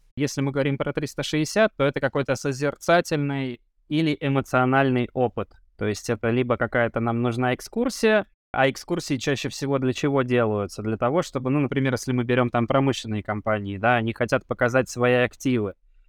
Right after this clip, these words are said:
то если мы там нарисуем три дэ картинку, то какие-нибудь партнёры её могут не поверить. А тут это видео, ну, это видео триста шестьдесят градусов, и мы в него погружаемся, и мы видим прям реальные объекты, реальные активы.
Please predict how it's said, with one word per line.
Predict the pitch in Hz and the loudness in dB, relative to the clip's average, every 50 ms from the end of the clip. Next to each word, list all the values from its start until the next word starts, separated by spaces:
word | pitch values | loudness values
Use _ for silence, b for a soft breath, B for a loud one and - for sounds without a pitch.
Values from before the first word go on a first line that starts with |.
| _ _ | _ _
то | - | 0
если | 135 143 - - 143 | 0 0 2 0 0
мы | 143 147 | 0 0
там | 135 143 139 143 | 0 0 0 2
нарисуем | 147 151 139 - - 175 170 160 | 0 0 -2 0 2 2 2 2
три | - 165 165 | 0 -2 0
дэ | 160 170 | 0 0
картинку, | - 180 175 - - - 269 277 247 - 175 | 0 0 -4 -2 0 2 2 2 2 0 -4
то | 151 - 135 | -2 -2 -2
какие-нибудь | 127 135 - - 147 143 127 - | -2 -2 -2 0 0 0 -2 0
партнёры | - 139 - - _ 190 202 226 240 226 214 202 185 156 131 | -2 -2 -2 -2 _ -2 0 0 2 2 2 2 2 0 -2
её | 120 127 135 143 139 | 0 2 2 2 4
могут | 135 135 127 135 127 - | 4 2 0 0 -2 -4
не | 120 123 | -6 0
поверить. | - 131 131 131 135 120 110 - - _ - - _ | 2 4 4 6 4 2 0 -2 -8 _ -20 -12 _
А | 127 117 | -2 -2
тут | 113 - 160 131 - | 0 2 0 0 0
это | 123 - 131 | -2 0 0
видео, | 127 131 180 233 262 220 233 254 262 254 247 240 | 0 2 2 0 2 2 2 4 4 4 2 0
ну, | 180 127 127 135 | -2 -2 0 0
это | 135 - - 127 | 0 0 -2 -2
видео | 131 143 139 127 131 123 120 117 113 110 107 107 104 98 - _ _ - - - | 0 0 -2 0 0 0 2 2 2 0 0 -2 -4 -6 -10 _ _ -16 -8 -4
триста | 135 131 - - 123 117 | -4 -4 -2 -2 -6 -4
шестьдесят | - 127 127 117 - - - 208 247 269 262 - _ 139 120 | -2 -2 -2 -2 -2 0 2 4 4 2 0 -4 _ -8 -2
градусов, | 135 143 185 233 233 247 - - - 180 151 - - | 0 2 2 2 2 0 -2 0 -2 -2 -2 -2 -6
и | 135 131 131 127 | -4 -2 -2 -2
мы | 120 123 131 127 | 0 -2 -2 -2
в | 127 | 0
него | 127 123 120 127 117 | -2 0 0 0 0
погружаемся, | - 120 117 127 135 127 117 160 208 233 247 240 220 - - - 202 196 170 - _ _ _ _ _ _ _ - | -2 -4 -4 -4 -4 -2 0 2 2 4 4 2 0 0 0 0 0 0 0 -2 _ _ _ _ _ _ _ -4
и | 123 127 | -2 0
мы | 151 190 196 | 2 2 2
видим | 165 170 151 156 147 135 117 | 2 0 0 0 -2 -2 0
прям | - 143 143 135 127 | 0 0 0 2 2
реальные | 131 135 139 139 135 127 123 120 113 | 2 4 4 4 2 2 0 0 0
объекты, | 113 120 143 180 214 214 - - 156 143 | -2 0 0 0 0 0 -2 -4 -2 0
реальные | 139 131 131 135 127 123 120 120 | 2 2 2 2 0 0 0 -2
активы. | 113 - - - - 208 226 226 226 214 196 | -4 -4 -8 -6 -2 -2 2 2 2 2 0